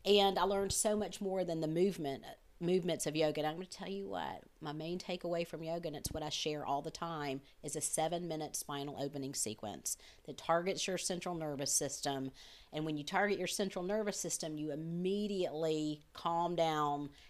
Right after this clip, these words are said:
everything in your body. So back to your point of, "I hate yoga and I hate meditating." A lot of people do. I love what you said about that. Binging on Netflix if you wanna do it. What is something that you just wanna do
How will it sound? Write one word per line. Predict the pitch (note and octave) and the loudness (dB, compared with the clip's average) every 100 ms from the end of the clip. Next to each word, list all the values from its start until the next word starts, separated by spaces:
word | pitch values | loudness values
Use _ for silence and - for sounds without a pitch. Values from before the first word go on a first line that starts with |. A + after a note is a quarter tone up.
| - D#3+ | -6 0
everything | E3 E3+ E3+ - D#3 | 0 0 -4 -4 -4
in | D3+ | -2
your | D3 | -4
body. | D3+ F3 E3 C#3+ C#3+ | 2 6 6 4 0
So | - - A3+ G3+ E3 D#3+ D#3+ - - - | 4 8 10 10 10 6 2 -12 -20 -8
back | E3+ F#3 F3+ | 8 8 8
to | - | 2
your | F3 F3 | -4 -4
point | - G3+ G3 D3 | 0 0 2 2
of, | D#3 D3+ D3 D3+ | 2 2 0 -2
"I | |
hate | C#3 - D#3+ - | -4 0 -2 0
yoga | E3 D#3+ D#3 | 2 2 2
and | D3 C#3+ | 0 0
I | |
hate | C3+ E3 D#3+ | 0 0 2
meditating." | D#3+ E3 E3 E3 D#3+ | 0 2 0 0 0
A | D#3 | 2
lot | F3 A#3 | 6 6
of | A3 | 4
people | G3 F3+ E3+ | -2 -2 2
do. | G#3 F3+ C#3 - - - - | 4 4 2 -2 -12 -14 2
I | |
love | E3 - - | 10 12 12
what | - | 12
you | F#3 | 2
said | - A3 G#3+ | -2 -2 -2
about | F3 D3 D#3+ | -2 -4 -6
that. | C#3+ C3+ B2 - - - - E3+ D#3+ D#3+ | -8 -8 -12 -16 -20 -20 -18 -12 -12 -2
Binging | F#3 F3+ F#3+ F#3 | 0 2 0 0
on | E3+ E3 D#3 | 0 0 0
Netflix | D#3 F3+ - D3+ C3 - | -2 -4 -6 -6 -4 -2
if | C#3 - | -2 0
you | D3 | -4
wanna | C#3 C3 C3 | -2 -4 -2
do | C3 A#2 | 0 -2
it. | G#2 | -2
What | F3+ C4+ | 2 2
is | G4+ - | 4 2
something | A#3 A3 A3 F#3+ | 2 2 0 -2
that | |
you | F3 E3+ | -2 -4
just | E3+ | -4
wanna | D#3 D3+ F#3 A#3+ | -4 0 0 2
do | A3 F3+ D#3+ D#3 E3 | 2 2 2 0 -2